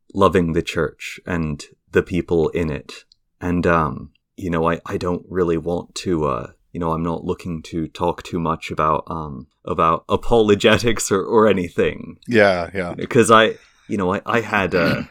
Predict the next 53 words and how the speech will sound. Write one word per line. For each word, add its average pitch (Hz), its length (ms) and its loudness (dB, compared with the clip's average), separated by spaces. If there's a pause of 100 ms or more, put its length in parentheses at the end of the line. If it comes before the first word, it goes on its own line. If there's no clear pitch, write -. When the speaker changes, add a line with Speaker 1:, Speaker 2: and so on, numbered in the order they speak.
(120)
Speaker 1:
<clears throat> - 200 -20
um, 78 340 -8 (160)
this 90 200 -4
is 80 120 -6
getting 90 300 -4
ahead 107 200 0
of 98 80 -4
myself, 87 480 -4
but - 100 -10
I 90 140 -2
had, 90 360 -4 (200)
what, - 260 -12
two 135 200 2
and 110 100 4
a 98 40 0
half 101 360 -2
gap 92 340 -2
years 87 460 0
of, 92 300 -4
like, 87 200 0
just - 240 -4
a 107 60 4
crisis 107 560 0
of 90 80 -4
faith 85 440 0
where 92 300 2
I 95 160 0
was, 87 500 -6 (280)
you 101 140 2
know, 90 220 0 (100)
I 98 160 6
w- 101 160 4
Speaker 2:
Yeah. 90 160 -4
Speaker 1:
that's 104 320 2
the 104 180 -2
only 101 360 0
thing 90 300 0
I 85 140 -4
would 85 220 -8
talk - 280 -4
to - 80 -14
people 82 380 -8
about. - 520 -12 (240)
Speaker 2:
Yeah, 92 420 2
yeah. 87 200 -4 (280)
Speaker 1:
Anyway, 123 540 0 (140)
things, 101 440 0
they, 98 180 0
they 95 200 -2
did 101 200 0
start - 380 2
kind 95 320 0
of, - 260 -6